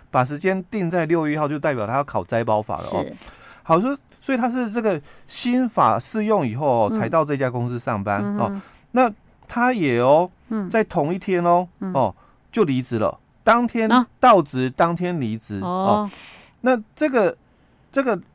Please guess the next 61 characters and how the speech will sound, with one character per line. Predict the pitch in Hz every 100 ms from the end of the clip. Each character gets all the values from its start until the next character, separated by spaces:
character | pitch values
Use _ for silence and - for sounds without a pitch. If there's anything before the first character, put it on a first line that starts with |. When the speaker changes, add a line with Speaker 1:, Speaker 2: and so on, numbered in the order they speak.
| _ _ _ _ _ -
Speaker 1:
公 | 214 226
司 | - 208
哦， | 208 131 87
Speaker 2:
嗯。 | 208 175 170
Speaker 1:
他 | 254
们 | 240 185
雇 | 233 233
佣 | 220 185
的 | 143
员 | 143
工 | 143 180
人 | 147 123
数 | - 143
哦， | 123 95 - -
Speaker 2:
嗯。 | 180 160
Speaker 1:
只 | 156
有 | 123
三 | - 104 107
个。 | 113 -
Speaker 2:
是。 | - 185 - -
Speaker 1:
哦， | 127
就 | 214 247
是， | 247
所 | - 254
以 |
就 | 196 294 233
算 | 269 226
你 | 143
来 | 113 107
哦， | 117 131 151
Speaker 2:
嗯。 | 247 220 139 -
Speaker 1:
哦， | 131 107 -
也 | 135
是 | 123 196 - _ _
第 | 269 202
四 | - 226 339
个 | 302
嘛。 | 247 220
Speaker 2:
四 |
个 | 202
人 | 185 180
以 |
下 | 151
Speaker 1:
哎， | 131 123 -
我 | -
在 | 147
四 | 156
人 | 139 110
以 |
下 | 90 110
哦。 | 82 123 113
Speaker 2:
嗯。 | - - -
Speaker 1:
好， | 170 156 - -
所 | - 185 185 254
以 | 220 170
哦， | 165 143
我 | 123 120 143
应 | 190
该 | 196
不 | - 131 156
用 | 185